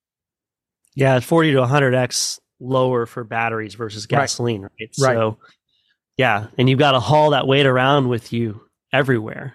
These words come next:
Speaker 1: you know? Um, so that's, that's the thing. That's, I mean, that's why, you know, Teslas weigh a thousand to fifteen hundred pounds more than your comparable sedan, right?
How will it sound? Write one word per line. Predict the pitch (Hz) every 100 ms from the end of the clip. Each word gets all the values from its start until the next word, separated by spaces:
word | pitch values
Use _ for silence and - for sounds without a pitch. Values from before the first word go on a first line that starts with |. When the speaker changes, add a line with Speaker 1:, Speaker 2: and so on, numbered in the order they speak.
| _ _ _
Speaker 1:
you | 120 110
know? | 107 113 120 - - - - - _ -
Um, | 117 110 107 110
so | - 120
that's, | 123 123
that's | 135 131 120
the |
thing. | - 143 104 98
That's, | 120 104 -
I | 110
mean, | 110
that's | 110 110 127
why, | 113 107 -
you | 117
know, | 107 101 - - _
Teslas | 143 - 120 107
weigh | 117 120 113 113 104 _ _
a | -
thousand | 131 120 113 117
to |
fifteen | 101 127 -
hundred | 117 -
pounds | 120 104
more | 120 139 131
than | 117
your | 107
comparable | 139 123 113 110 104
sedan, | - - 120 131 113 101
right? | 107 113 120